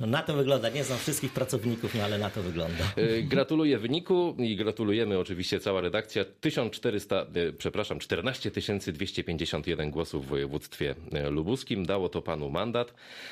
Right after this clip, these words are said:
Speaker 2: Spodziewaliście się tego wyniku, bo mówił pan w sierpniowej naszej rozmowie o wyniku Konfederacji od pięciu do dziesięciu procent, ale czy mandatu się pan spodziewał?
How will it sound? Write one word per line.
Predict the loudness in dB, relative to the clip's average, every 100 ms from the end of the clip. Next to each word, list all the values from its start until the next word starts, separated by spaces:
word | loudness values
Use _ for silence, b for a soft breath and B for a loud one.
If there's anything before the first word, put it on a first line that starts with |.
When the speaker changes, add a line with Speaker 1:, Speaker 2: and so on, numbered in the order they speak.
| B B
Speaker 2:
Spodziewaliście | -4 0 0 0 0 -2 -2 -2
się | 0
tego | -2 0 2
wyniku, | 2 0 0 0
bo | 0
mówił | 0 2 0 0
pan | 0 -2
w | -2
sierpniowej | -2 0 0 0
naszej | -2 -2 0
rozmowie | 0 0 0 0 0
o |
wyniku | 0 -2 -2 -2
Konfederacji | -2 -2 -2 -2 -2 -2 -2
od | -2 -2
pięciu | -4 -2 -2
do | -4
dziesięciu | -4 -4 -4 -6
procent, | -6 -4 -2 -2
ale | -2 -2
czy | -2
mandatu | -2 -2 -4 -6
się | -6 -4
pan | -4
spodziewał? | -4 -4 -2 -4